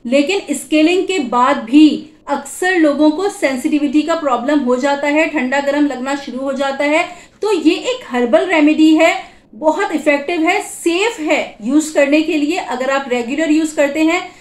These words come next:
तो आपको scaling कराने की ज़रूरत भी नहीं पड़ेगी। आपका टार्टर Plug जो है वो regular use से आहिस्ता आहिस्ता हटना शुरू हो जाएगा। तो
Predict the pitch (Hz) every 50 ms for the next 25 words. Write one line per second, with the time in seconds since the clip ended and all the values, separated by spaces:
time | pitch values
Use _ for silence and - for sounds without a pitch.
0 | - _ - 302 277 269 254 254 - 349 254 277 247 - - 294 277 285 311 339
1 | 320 311 294 262 254 254 269 277 269 - 349 349 285 247 247 240 240 247 285 302
2 | 247 240 294 320 294 269 214 233 277 285 285 302 262 269 269 247 233 294 349 403
3 | - - - - - 247 247 247 247 - 285 277 277 254 233 226 226 302 339 311
4 | - 269 240 233 254 254 247 302 302 277 269 262 285 330 370 339 254 240 226 220
5 | 247 269 302 311 277 247 247 247 247 - 359 381 - - 247 240 240 240 - -
6 | 311 285 240 226 233 - - 311 330 392 381 - - - - - - 277 262 254
7 | - 302 339 392 - - - 302 302 320 294 302 233 - 240 208 185 - - 165
8 | - - - - _ _ _ _ _ _ _ _ _ _ _ - -